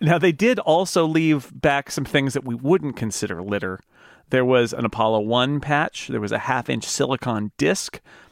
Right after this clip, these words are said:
containing messages of peace and goodwill from the leaders of seventy-three countries,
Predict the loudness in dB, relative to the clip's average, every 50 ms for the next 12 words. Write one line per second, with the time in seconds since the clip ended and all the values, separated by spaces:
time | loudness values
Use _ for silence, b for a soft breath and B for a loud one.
0 | B B -2 -2 0 2 0 0 0 2 2 2 0 0 -2 -4 -6 -4 -6 -6
1 | -6 -4 -2 -2 -2 -2 -2 -4 -2 -2 -2 -2 0 2 2 4 4 2 0 B
2 | B B B B -6 -2 0 0 0 0 0 0 0 0 0 0 -2 -2 -4 -2
3 | 0 0 0 -2 -4 -8 -6 -2 -2 0 0 -2 -4 -6 -8 -10 -4 -2 -2 -2
4 | 0 2 0 0 0